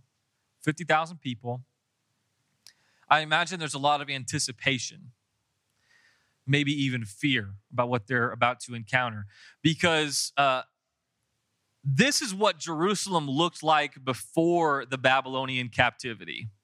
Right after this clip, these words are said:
okay? Beautiful. The place, the seat of God's presence on earth,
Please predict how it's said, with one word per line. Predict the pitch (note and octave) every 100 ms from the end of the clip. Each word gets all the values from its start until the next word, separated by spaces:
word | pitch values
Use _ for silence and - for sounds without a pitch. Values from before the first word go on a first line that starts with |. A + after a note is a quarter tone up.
| _
okay? | - B2 B2 B2+ _ _ _ _ _ _ _ _ _ _ _ _ _ A#2+
Beautiful. | D3+ G#3 C4 C4 F3 - - F#3 B2 - _ _ _ _ _ _ _ _ _ _ _ _ _ _ _ _ _ _ _ _ _ _ _ _
The | C3
place, | - - F3+ F#3+ G#3 A3 -
the | D3
seat | C3 - - - - G#3 A#3+ - D#3+
of | C#3+ B2
God's | D#3+ D#3+ D#3 - -
presence | F#2+ D#3+ F3 D#3+ E3+ C3
on | C#3 B2+
earth, | A#2 - - - -